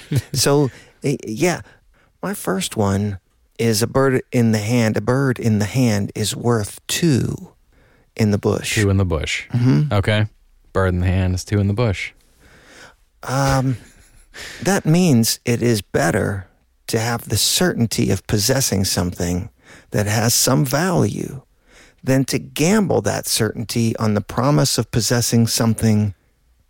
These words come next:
Speaker 2: of greater value.
Speaker 1: You've got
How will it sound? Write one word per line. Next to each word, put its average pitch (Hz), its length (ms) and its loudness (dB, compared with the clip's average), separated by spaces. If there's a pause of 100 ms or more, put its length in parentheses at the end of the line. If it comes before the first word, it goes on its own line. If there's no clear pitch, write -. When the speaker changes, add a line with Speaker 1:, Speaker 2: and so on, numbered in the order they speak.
(100)
Speaker 2:
of 117 220 0
greater 104 380 0
value. 92 680 -4 (720)
Speaker 1:
You've 95 200 -6
got 101 340 0